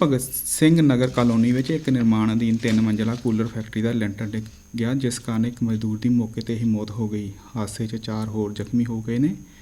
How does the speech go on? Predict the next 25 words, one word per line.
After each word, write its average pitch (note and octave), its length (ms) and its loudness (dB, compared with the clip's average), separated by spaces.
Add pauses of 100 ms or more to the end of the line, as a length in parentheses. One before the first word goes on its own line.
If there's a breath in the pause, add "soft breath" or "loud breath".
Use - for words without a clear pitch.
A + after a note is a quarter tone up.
(320 loud breath)
ਇਸ E3 160 4
ਬਾਰੇ F#3 260 4
ਇੱਕ D#3 220 0
ਹੋਰ C#3+ 200 2
ਮਜ਼ਦੂਰ A#2+ 440 2
ਧਰਮਿੰਦਰ A#2 380 2
ਕੁਮਾਰ A2+ 280 0
ਨੇ A2 80 2
ਦੱਸਿਆ A2 380 -4
ਕਿ - 160 -6
ਇਹ A#2 160 0
ਹਾਦਸਾ A#2 340 -4
ਤੀਜੀ A2+ 340 -2
ਮੰਜ਼ਿਲ A2 300 0
'ਤੇ B2+ 120 -6
ਲੈਂਟਰ A#2 360 -2
ਪਾਉਣ A2+ 220 -4
ਤੋਂ A2 140 -6
ਬਾਅਦ A2+ 220 -2
ਮਸ਼ੀਨ A#2 360 0
ਦੀ A#2 80 0
ਸ਼ਟਰਿੰਗ A#2+ 380 -6
ਖੋਲ੍ਹਦੇ A#2+ 340 -2
ਸਮੇਂ B2 340 -2
ਵਾਪਰਿਆ। G#2+ 480 -6